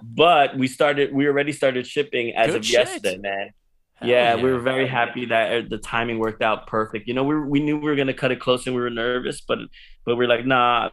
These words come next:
Speaker 1: we know we're gonna, we're, we'll make sure that everyone gets it before Christmas Eve. That's the goal." But we're, people are gonna get 'em way before Christmas Eve, so.
Speaker 2: I got you. Dude, how far away are you? You don't have to say the location, but how far away are you from having one of those super cool, uh,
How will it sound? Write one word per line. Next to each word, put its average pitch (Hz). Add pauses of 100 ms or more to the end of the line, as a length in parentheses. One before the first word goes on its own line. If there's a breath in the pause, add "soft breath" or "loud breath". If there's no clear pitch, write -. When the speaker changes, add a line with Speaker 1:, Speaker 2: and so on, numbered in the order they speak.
(160)
Speaker 1:
we 143
know 135
we're 127
gonna, 113
we're, 113
we'll 143
make 143
sure 127
that 123
everyone 127
gets 117
it 107
before 110
Christmas 107
Eve. 107
That's -
the 117
goal." 107 (440 soft breath)
But 113
we're, 123 (100)
people 135
are 127
gonna 120
get 110
'em 107
way 120
before 113
Christmas 104
Eve, 101
so. 107 (120)
Speaker 2:
I 110
got 101
you. 110 (200 soft breath)
Dude, 143
how 143
far 165
away 139
are 123
you? 113
You 104
don't 151
have 196
to 196
say 185
the 160
location, 113
but 104
how 143
far 190
away 160
are 143
you 117
from 110
having 113
one 113
of 107
those 107
super 127
cool, 117
uh, 92